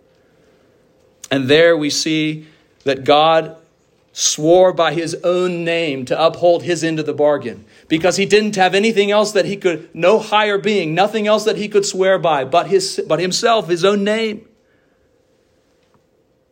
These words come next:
And he provides for us, that passage tells us, in Christ Jesus himself,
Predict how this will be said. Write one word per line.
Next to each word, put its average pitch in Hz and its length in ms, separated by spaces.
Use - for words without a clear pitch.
And 139 80
he 160 80
provides 160 560
for - 180
us, 156 380
that 151 200
passage 151 440
tells 147 260
us, 151 160
in 139 260
Christ 156 400
Jesus 151 420
himself, 156 640